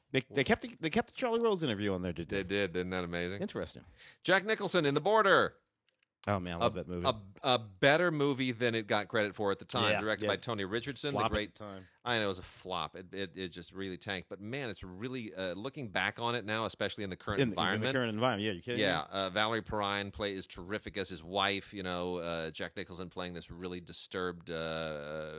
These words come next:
Speaker 2: uh, border agent. Um, Ry Cooder does a fantastic score for this thing. It's really, really good. Uh, no, this is a, this is a sharp film. Harvey Keitel and Warren Oates co-star. Very sharp. Well directed by Tony Richardson. Worth checking out. Uh,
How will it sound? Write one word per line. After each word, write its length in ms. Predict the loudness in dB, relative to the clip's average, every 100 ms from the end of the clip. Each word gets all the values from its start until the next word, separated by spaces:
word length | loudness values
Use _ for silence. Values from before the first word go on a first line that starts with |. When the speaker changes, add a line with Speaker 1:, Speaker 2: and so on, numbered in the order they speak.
| -12
Speaker 2:
uh, 80 | -14 -14 -16 -18 -20 -20 -20 -18 -18 -16
border 380 | -2 -2 0
agent. 340 | -2 -2 -4 -10 _ -20 -20 _
Um, 720 | 2 4 4 2 -4 -10 -12 -16 -6
Ry 220 | -2 -2
Cooder 320 | -2 -4 -4
does 140 | -4 -6
a 80 | -8 -12 -18
fantastic 920 | -10 -10 -10 -10 -12 -4 -4 -4 -8 -8
score 380 | -8 -2 -2
for 80 | -2
this 160 | -4 -4
thing. 220 | -4 -4
It's 120 | -4 -8
really, 260 | -4 -2
really 180 | -2 -4
good. 260 | -2 -2 -2 -10 -20 -20 _
Uh, 800 | 0 4 6 6 6 4 2 -2
no, 140 | -2 -2
this 180 | -2
is 120 | -4 -6
a, 100 | -4
this 160 | -4
is 100 | -6
a 20 |
sharp 240 | -4 -4 -2
film. 220 | -4 -4
Harvey 240 | -2 -2
Keitel 340 | -2 -4 -2 -4
and 80 | -2
Warren 220 | 0 0
Oates 180 | -2 -4
co-star. 500 | -4 -4 0 0 0 -4 _ _
Very 380 | -8 2 4 4
sharp. 380 | 0 2 2 0 -4
Well 180 | -2 0
directed 300 | 0 0 0
by 100 | -2
Tony 260 | -2 -2
Richardson. 480 | -2 -2 -4 -8 -6
Worth 160 | -6 -6
checking 280 | -8 -4
out. 200 | -2 -2 -6 _ -20 -20 -20
Uh, 40 | -2